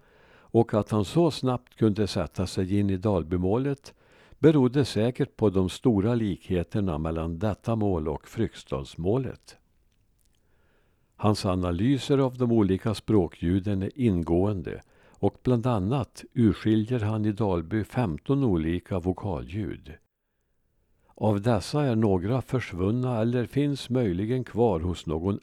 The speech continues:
äldre person. Av de femton vokalerna är fjorton betydelseskiljande. Norén noterar också att konsonanterna N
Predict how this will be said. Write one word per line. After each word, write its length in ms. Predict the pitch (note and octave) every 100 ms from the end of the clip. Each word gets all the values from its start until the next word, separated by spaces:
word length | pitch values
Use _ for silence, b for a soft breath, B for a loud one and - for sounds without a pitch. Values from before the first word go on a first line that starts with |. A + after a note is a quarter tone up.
| -
äldre 400 | G2+ A2+ A2+ F2+
person. 580 | F2 D#2 F2 - C#2+ F#2+ _ _ _ _ _ _ _ _ _ _ _ _ _ -
Av 240 | A2+ G#2
de 220 | A#2+ A2+
femton 600 | G2+ C3+ G#2+ F2 - C#3+
vokalerna 840 | A#2+ B2 G#2+ G2 A#2 D3+ G#2 C#2 C#2 b b b
är 160 | G2+ F#2
fjorton 760 | - B2 F2 - D3+ A#2+ E2
betydelseskiljande. 1500 | F#2+ - A#2 D2 E2 D2+ - D#2+ A2 B2 C#3+ G#2+ A#1+ A1 D2+ _ _ _ _ _ _ _ _ _ _ _ _ _ _ _ _ -
Norén 520 | G2+ G2 B2 D3+ C#3+
noterar 520 | C3 - G2+ G2+ A#2+
också 340 | F2 - - G#2+
att 160 | D#2+
konsonanterna 1080 | - G2 F2+ G2+ F2 E2+ A2 - A2+ G#2 -
N 460 | - A#2+ E2+ B1+ B1